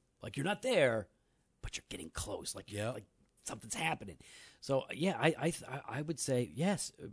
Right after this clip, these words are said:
Speaker 1: pray that God would have mercy on you. Every time that we do the Lord's Supper at Redeemer, uh, at least, at least when I do it, um, I'm, when I'm, when I'm not doing it, I'm usually not there. Um, so
Speaker 2: <laughs> No, he's too good to be there when other people
Speaker 1: No,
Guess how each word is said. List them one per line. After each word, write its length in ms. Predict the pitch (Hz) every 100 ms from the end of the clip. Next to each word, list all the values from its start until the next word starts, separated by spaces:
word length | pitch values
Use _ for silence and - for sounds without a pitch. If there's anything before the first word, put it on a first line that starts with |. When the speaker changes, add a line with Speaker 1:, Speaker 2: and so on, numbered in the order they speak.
| -
Speaker 1:
pray 460 | - 123 135 147 151
that 160 | 131
God 200 | - 131
would 120 | 139 131
have 120 | 110
mercy 280 | 135 139 120
on 40 |
you. 40 | 104 - - -
Every 300 | 170 180 240
time 440 | - 170 160 156
that 120 | 143 131
we 80 |
do 100 | 131
the 120 | 127 113
Lord's 260 | 113 104
Supper 300 | - 101 92
at 100 | 87
Redeemer, 380 | 90 80 71 - _ _ _ _ _ _ _ _ _ _ -
uh, 140 | - 104
at 80 | 117
least, 160 | 135 143
at 160 | 127
least 280 | 135 151 -
when 80 | 117
I 100 | 107
do 200 | 87 73
it, 100 | 78
um, 360 | 98 90 85 87
I'm, 160 | 107 123 _
when 120 | 127
I'm, 160 | 139 151
when 140 | 135 135
I'm 100 | 180
not 160 | 160
doing 160 | 131 127
it, 80 | 120
I'm 80 | 117
usually 200 | 117 101
not 180 | 92
there. 180 | - - - - - - - -
Um, 320 | 98 95 101
so 340 | - 120 110 -
Speaker 2:
<laughs> 40 |
No, 240 | 135 143 127
he's 200 | 135 -
too 180 | 143
good 320 | 135 110 127 123
to 80 |
be 180 | 104 113
there 200 | 120 110
when 180 | 104 104
other 200 | 110 107
people 220 | 98 214
Speaker 1:
No, 280 | 220 247